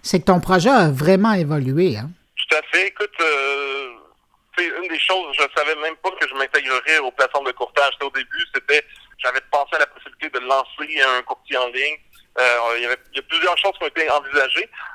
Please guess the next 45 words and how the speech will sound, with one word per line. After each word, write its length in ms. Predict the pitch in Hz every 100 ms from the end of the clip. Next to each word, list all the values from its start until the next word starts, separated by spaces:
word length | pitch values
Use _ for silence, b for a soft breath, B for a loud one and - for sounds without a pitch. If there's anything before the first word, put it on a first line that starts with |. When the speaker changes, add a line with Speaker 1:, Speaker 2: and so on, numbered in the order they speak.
| -
Speaker 2:
Euh, 520 | 135 135 123 120 117 117
tu 80 | -
sais, 60 |
une 100 | 151
autre, 140 | 156 - - _
une 80 | 139
autre 140 | 175 -
solution, 320 | 151 - 180
ça 60 | 165
aurait 100 | 139
été 140 | - 180
de 80 | 139 _
permettre 360 | 147 135 160 160
aux 100 | 135
gens, 160 | 160
en 60 | 147
fait, 140 | -
de 80 | - -
copier, 360 | 151 - - 175
tu 40 | -
sais, 20 |
à 60 | 147
la 140 | 143
main, 200 | 131 139 160 - _ -
euh, 120 | 127
leur 140 | 127 123
position 560 | - 123 - - 143 156
dans 100 | 139
notre 180 | 127 135
application, 600 | - - 123 - 147 - B B _
puis 160 | 269 - -
de, 60 |
de, 240 | 127 120 123
de 100 | -
faire 160 | 139
l'analyse 320 | 139 131 135 143
du 80 |
portefeuille. 540 | - 139 - - 147 139
Mais 100 | 123
là, 80 | 135
ça 60 | 135
leur 160 | 123 -
aurait 320 | 127 131 143
demandé, 540 | 139 135 123 147 151
euh, 120 | 127